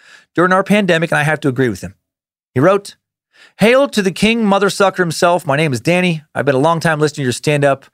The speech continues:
and a devout member of the Cult of Curious since your early sucks. I got on back when you did Vlad the Impaler.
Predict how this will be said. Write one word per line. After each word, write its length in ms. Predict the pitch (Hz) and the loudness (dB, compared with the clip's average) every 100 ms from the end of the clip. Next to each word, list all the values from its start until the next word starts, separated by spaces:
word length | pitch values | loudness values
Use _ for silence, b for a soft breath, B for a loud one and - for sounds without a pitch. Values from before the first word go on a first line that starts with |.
| b b b b | b b b b
and 220 | 120 120 120 | -4 0 0
a 160 | 117 | 0
devout 320 | 113 131 170 | 0 0 0
member 220 | 156 151 135 | 0 0 0
of 40 | |
the 60 | 120 | 0
Cult 240 | 151 131 | -2 -2
of 60 | 113 | -4
Curious 320 | 147 135 120 | 0 0 0
since 220 | 120 - | -6 -6
your 80 | 110 | -2
early 220 | 139 131 | 0 0
sucks. 540 | 110 - 92 - - _ _ - | -2 -4 -6 -8 -20 _ _ -10
I 60 | 120 | 0
got 180 | 180 | 2
on 160 | 180 170 | 2 2
back 200 | 180 175 | 0 0
when 100 | 151 | -4
you 60 | 139 | -2
did 160 | 135 | -2
Vlad 340 | 113 156 185 156 | 0 0 0 -2
the 100 | 143 | -4
Impaler. 480 | 123 170 156 95 | -2 -2 0 -2